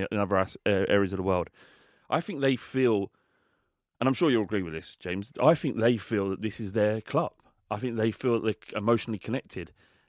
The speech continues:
And the idea of just going to watch a couple of players, there are fans of,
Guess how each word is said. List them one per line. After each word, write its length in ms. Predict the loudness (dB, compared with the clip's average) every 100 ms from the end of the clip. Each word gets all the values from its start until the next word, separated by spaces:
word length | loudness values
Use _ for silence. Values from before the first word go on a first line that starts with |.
| _
And 160 | -4 0
the 100 | 2
idea 320 | 2 4 2
of 60 | 2
just 200 | -4 0
going 180 | 0
to 60 | 2
watch 240 | 0 -4
a 20 | -8
couple 300 | -12 -8 -8
of 60 |
players, 400 | -2 0 0 2
there 160 | 8 10
are 120 | 10
fans 340 | 8 6 6
of, 280 | 0 -6 -20